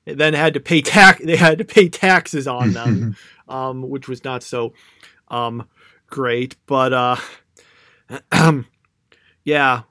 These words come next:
Speaker 1: Well, I mean, even if you have to pay t-, like, ten percent tax on the value of the trip, you, you can look at it like, "Hey, you know, you got a trip for ninety percent off."
Speaker 2: Yeah.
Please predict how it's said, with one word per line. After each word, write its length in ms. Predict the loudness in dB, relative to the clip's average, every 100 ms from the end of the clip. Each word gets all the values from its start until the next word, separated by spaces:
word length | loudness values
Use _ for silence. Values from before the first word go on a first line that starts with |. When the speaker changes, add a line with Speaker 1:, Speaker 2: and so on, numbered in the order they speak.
| -4
Speaker 1:
Well, 300 | 0 2 0
I 100 | -4
mean, 240 | -2 -2 -2
even 340 | -4 -2 -4
if 160 | -6 -4
you 80 |
have 240 | -2 -2 -6
to 80 | -8
pay 360 | -4 -2 -2 -4 -14
t-, 120 | -16 -8
like, 260 | -6 -6 -8
ten 240 | -10 -8
percent 380 | -8 -8 -8 -8
tax 400 | -8 -6 -6 -8
on 120 | -8
the 100 | -6
value 380 | -4 -4 -4 -6
of 80 | -8
the 80 |
trip, 400 | -10 -6 -6 -6 -6
you, 120 | -4
you 120 | -4
can 180 | -4 -4
look 200 | -4 -4
at 120 | -4
it 120 | -6 -4
like, 300 | -4 -4 _
"Hey, 180 | -8 -6
you 160 | -4 -4
know, 320 | -4 -6 -8 _ -8
you 80 | -4
got 160 | -2
a 40 | -4
trip 260 | -8 -10
for 100 | -8
ninety 340 | -6 -4 -4 -6
percent 400 | -6 -8 -8 -4
off." 640 | -4 -4 -4 -10 -16 -18 _ _ _ _ _ _ _
Speaker 2:
Yeah. 400 | -4 -2 0 -2